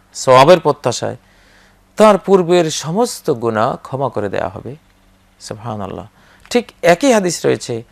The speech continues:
কিয়ামুল লাইল সম্পর্কে, "মান কামা রমাদানা ঈমানান ওয়া ইহতিসাবান গুফিরা লাহু মা তাকাদ্দামা মিন যামবিহি।" যে রমাদানে কিয়ামুল লাইল করবে, রাতের এই সালাতটি পড়বে, তারাবি পড়বে, তার অতীতের সব গুনাহ ক্ষমা হয়ে যাবে।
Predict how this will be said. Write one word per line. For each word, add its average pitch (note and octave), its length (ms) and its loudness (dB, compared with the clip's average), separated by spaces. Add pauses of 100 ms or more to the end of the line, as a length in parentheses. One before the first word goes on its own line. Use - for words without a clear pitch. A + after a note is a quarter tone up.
(320)
কিয়ামুল A2+ 360 2
লাইল C3 220 6
সম্পর্কে, B2 520 -6
"মান A#2 200 -4
কামা F3+ 400 2
রমাদানা C3+ 720 0 (340)
ঈমানান B2 440 -2
ওয়া A2+ 100 -2
ইহতিসাবান A2+ 640 -2 (200)
গুফিরা C3+ 440 -2
লাহু D3 220 2
মা B2 140 -2
তাকাদ্দামা A#2+ 460 -2
মিন A#2+ 140 -4
যামবিহি।" C3 480 -2 (340)
যে C#3+ 180 4
রমাদানে F#3 640 2 (440)
কিয়ামুল G#3+ 360 4
লাইল F#3 240 8
করবে, A#2 420 2
রাতের C3+ 280 4
এই A#3+ 60 4
সালাতটি D#3 500 0
পড়বে, A#2+ 320 -2
তারাবি D#3+ 420 0
পড়বে, A2 460 0 (280)
তার F3 160 4
অতীতের C#3+ 300 -2
সব A#2+ 320 -8
গুনাহ A2 220 -6
ক্ষমা G2+ 280 -8
হয়ে G2 200 -8
যাবে। F#2+ 420 -4